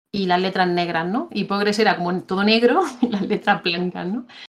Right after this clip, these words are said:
Entonces era como, "Esto es su-, esto es su-, oscuro,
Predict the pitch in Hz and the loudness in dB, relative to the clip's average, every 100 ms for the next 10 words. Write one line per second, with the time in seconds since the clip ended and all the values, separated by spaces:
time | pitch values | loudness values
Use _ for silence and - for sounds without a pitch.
0 | _ - 196 190 190 202 208 202 185 180 | _ -6 -4 -2 0 0 2 2 0 -2
1 | - 202 - _ - 214 - 185 208 208 | -2 -4 -6 _ -2 -2 -2 -4 -4 -2
2 | 208 - 175 - 214 208 196 185 | -2 -2 -4 2 4 6 4 0